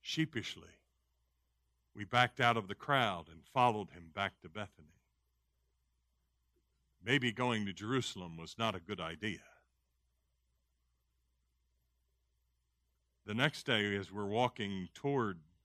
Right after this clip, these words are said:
Jerusalem, all of us tense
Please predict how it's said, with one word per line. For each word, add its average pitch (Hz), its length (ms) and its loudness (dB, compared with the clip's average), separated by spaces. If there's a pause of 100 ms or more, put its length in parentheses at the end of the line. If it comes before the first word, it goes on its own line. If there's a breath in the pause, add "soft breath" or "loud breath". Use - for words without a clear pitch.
(220)
Jerusalem, 98 720 -6 (600)
all 131 260 6
of 92 120 2
us - 360 -6
tense - 680 -4